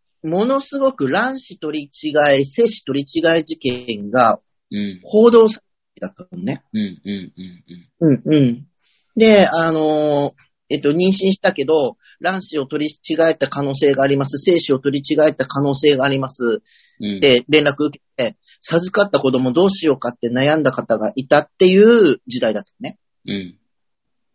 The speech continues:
Speaker 1: ちょうど。うん。で、その時に、
Speaker 2: うん。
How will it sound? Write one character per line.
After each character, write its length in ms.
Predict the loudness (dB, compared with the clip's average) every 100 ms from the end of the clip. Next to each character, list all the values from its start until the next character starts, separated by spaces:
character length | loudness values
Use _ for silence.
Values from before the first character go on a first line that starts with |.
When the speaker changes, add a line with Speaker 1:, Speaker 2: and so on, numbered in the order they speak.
| -4
Speaker 1:
ち 40 |
ょ 80 | -2
う 40 |
ど。 180 | -2 -4
う 80 | -2
ん。 240 | -2 -4 -10 _ _ 0
で、 260 | 0 0 _ -20 _
そ 180 | -6 -4
の 120 | -2
時 280 | -4 -4 -4
に、 380 | -2 -2 -4 -8 _
Speaker 2:
う 60 | -14
ん。 180 | -14